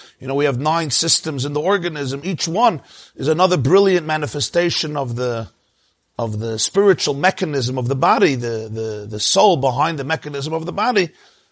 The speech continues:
So the Ava literally is B'chol Nafshecha, as he puts it, in all aspects of Nafshecha. That's all rooted in Makom, in space. Mamala Kalalman, which is about space.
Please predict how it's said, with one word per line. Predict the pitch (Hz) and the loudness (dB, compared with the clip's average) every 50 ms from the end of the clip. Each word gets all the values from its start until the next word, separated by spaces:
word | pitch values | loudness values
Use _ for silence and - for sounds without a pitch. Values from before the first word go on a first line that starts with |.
| _ _ - | _ _ -8
So | - 156 151 | -4 -2 0
the | 160 160 - | 0 0 2
Ava | 190 220 226 240 196 214 | 4 4 4 4 4 2
literally | 196 196 214 226 226 226 214 208 202 196 202 196 | 2 2 2 2 2 4 4 4 4 4 4 2
is | 190 156 | 2 2
B'chol | 135 175 - - - 208 233 247 226 | 2 0 -2 -2 0 0 2 2 2
Nafshecha, | 220 233 233 220 175 - 185 165 - | 2 2 2 2 0 -2 -4 -4 -4
as | 180 170 | -4 -4
he | 165 170 | -4 -4
puts | - - 233 180 214 | -2 -2 0 2 2
it, | 202 | 2
in | 190 180 180 | 0 0 -2
all | - 226 226 208 | -2 -2 -2 -2
aspects | 165 180 180 180 - - 180 - - | -2 -4 -6 -8 -8 -8 -10 -10 -10
of | 180 160 | -10 -10
Nafshecha. | 160 156 139 135 - - - - 110 - _ _ _ _ _ _ _ _ _ _ _ _ _ _ _ _ _ _ _ _ _ _ _ _ _ _ _ _ _ _ _ _ - | -10 -10 -10 -12 -12 -14 -16 -18 -20 -20 _ _ _ _ _ _ _ _ _ _ _ _ _ _ _ _ _ _ _ _ _ _ _ _ _ _ _ _ _ _ _ _ -2
That's | 139 170 185 - - | 0 0 2 2 2
all | 190 208 214 214 214 185 | 4 6 6 6 4 2
rooted | 190 214 220 196 208 190 | 0 -2 0 0 0 -2
in | 185 180 180 | -2 -2 0
Makom, | 185 196 185 - - 143 123 117 110 | 2 2 2 0 -2 -8 -8 -8 -8
in | 107 | -6
space. | 104 - - - 185 180 143 110 - - - - - - - _ 110 | -4 -4 -2 0 0 0 0 -2 -6 -6 -6 -8 -8 -12 -14 _ -14
Mamala | 117 135 151 170 190 196 185 165 - | -12 -6 0 0 2 2 2 0 -2
Kalalman, | - 156 147 160 165 165 160 143 127 120 117 | -4 -4 -2 -2 0 0 -2 -2 -6 -8 -8
which | 113 110 - | -8 -10 -8
is | 120 113 | -8 -6
about | 120 110 127 123 117 | -4 -2 -2 -2 -2
space. | - - - - 202 156 117 - - - - - | -4 -10 -10 -10 -8 -8 -8 -8 -10 -12 -12 -14